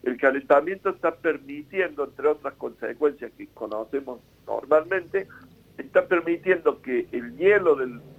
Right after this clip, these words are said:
del casquete polar ártico se derrita y con ello se abra una ruta navegable por ese mar. Imaginemos que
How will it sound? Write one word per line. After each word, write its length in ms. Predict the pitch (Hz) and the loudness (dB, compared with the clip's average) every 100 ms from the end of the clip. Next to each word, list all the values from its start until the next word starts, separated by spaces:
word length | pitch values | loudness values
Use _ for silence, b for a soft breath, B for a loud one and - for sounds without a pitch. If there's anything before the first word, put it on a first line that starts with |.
| - | -10
del 160 | 117 | -10
casquete 520 | - 123 - 170 170 - | -2 -2 0 -4 -4 -6
polar 400 | 131 135 160 180 | -4 2 4 6
ártico 600 | 196 - - - 220 - - b b b b b - - | 2 0 -12 -10 -8 -10 -20 b b b b b -20 -10
se 100 | 170 | -6
derrita 760 | 156 160 180 196 214 - 185 202 _ _ _ _ _ | -2 -2 -2 -6 -14 -10 -12 -12 _ _ _ _ _
y 80 | 143 | -20
con 280 | - 147 151 | -6 -4 0
ello 460 | 190 180 185 214 - _ | 0 0 0 -4 -8 _
se 100 | - | 2
abra 260 | 147 175 180 | 4 4 0
una 220 | 165 143 | -12 -16
ruta 400 | 131 151 165 170 | -14 -14 -8 -8
navegable 760 | 139 120 117 120 139 170 196 190 | -8 -10 -8 -6 -2 -2 -4 -10
por 240 | 135 120 | -12 -12
ese 220 | 151 - | -12 -14
mar. 300 | 147 208 180 - | 2 4 4 -2
Imaginemos 720 | 123 123 - 156 185 180 - _ _ | -18 -18 -14 -10 -8 -8 -12 _ _
que 80 | - | -20